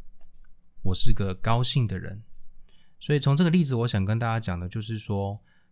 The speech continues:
happy，我们在学它的时候呢，有些不同的字典上面，其实在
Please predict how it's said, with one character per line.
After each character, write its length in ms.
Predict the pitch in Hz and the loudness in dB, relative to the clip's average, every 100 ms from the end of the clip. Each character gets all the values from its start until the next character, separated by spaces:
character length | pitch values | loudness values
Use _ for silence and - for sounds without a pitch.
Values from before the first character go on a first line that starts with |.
| - | -18
happy， 460 | - 151 170 135 98 - | 0 2 2 2 -2 -4
我 100 | 98 | -2
们 160 | 98 | -2
在 220 | 98 123 110 | -2 -2 -4
学 300 | - 98 104 | -4 -4 -4
它 260 | 131 139 | -4 -4
的 80 | 127 | -4
时 160 | - 104 | -2 -2
候 220 | 113 107 | -2 0
呢， 320 | 101 101 117 - | -2 -2 -8 -8
有 200 | 92 90 | -6 -6
些 220 | - 131 | -4 -4
不 140 | 160 | 0
同 160 | 135 95 | 0 0
的 40 | |
字 160 | 92 139 | 0 -2
典 140 | 120 | -2
上 160 | 90 113 | -2 -2
面， 160 | 113 107 | -2 -4
其 160 | 104 | -4
实 180 | 101 95 | -4 -6
在 380 | 92 107 98 | -4 -4 -4